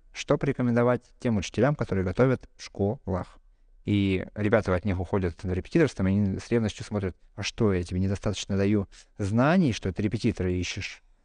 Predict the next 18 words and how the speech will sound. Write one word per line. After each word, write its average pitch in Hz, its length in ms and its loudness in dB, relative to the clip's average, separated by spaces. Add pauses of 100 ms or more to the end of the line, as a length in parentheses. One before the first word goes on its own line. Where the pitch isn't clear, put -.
(180)
А 95 140 -4
ты - 120 -2
не 104 60 2
хочешь 165 240 2
ко 170 80 2
мне 156 180 4
прийти 101 400 0
на 95 120 -2
после 107 260 -2
уроков 101 260 0
позаниматься? 95 680 -2 (640)
А 113 120 0
ищешь 113 320 2
там 98 140 -2
себе 98 300 0
какую-то 95 600 -2 (640)
в 104 240 -4 (340)
интернете 101 580 0